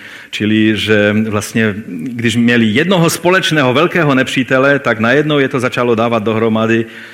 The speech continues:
i ta seskupení, která jinak by dohromady nebyla. A proto jeruzalémský sbor přestal být pronásledován a, a mnozí židovští vůdcové nějakým způsobem chtěli,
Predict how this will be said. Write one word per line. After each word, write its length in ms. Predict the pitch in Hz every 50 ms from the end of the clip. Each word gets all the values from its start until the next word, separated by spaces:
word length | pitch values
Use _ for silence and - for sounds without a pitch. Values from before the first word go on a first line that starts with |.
| - -
i 80 | 113 107
ta 140 | 104 123 117
seskupení, 680 | - - 120 - - - 131 110 - 117 110 110 113
která 280 | 107 - - 107 104 104
jinak 420 | 104 110 107 104 104 104 101 - -
by 300 | 117 104 113 107 101 104
dohromady 540 | 101 104 95 101 107 101 101 104 101 107 101
nebyla. 380 | 107 117 117 127 113 98 82 - - - - - - - - -
A 60 | -
proto 260 | - - 202 196 196 180
jeruzalémský 760 | 151 156 175 170 156 175 165 170 170 165 - - - 180 170
sbor 340 | 135 127 113 127 147 156 147
přestal 460 | - - 180 165 - - 175 180 165
být 160 | 131 120 -
pronásledován 960 | - 135 127 139 143 143 - - - 143 143 139 139 139 143 151 160 165 156 - - - - - - - - - _ -
a, 300 | 131 127 127 127 131 131 127 -
a 120 | - 123 123
mnozí 440 | 120 120 127 160 185 175 151 143 127
židovští 500 | 117 135 139 147 151 - - - - 139
vůdcové 680 | 120 147 143 - - 165 165 151 165 165 165 165 170
nějakým 420 | 160 160 160 160 165 160 170 165
způsobem 920 | - - - 135 123 - - 147 135 135 139 143 147 151 147 151 151 151 147 143 143 135
chtěli, 640 | - - - - 131 131 135 139 139 139 139 143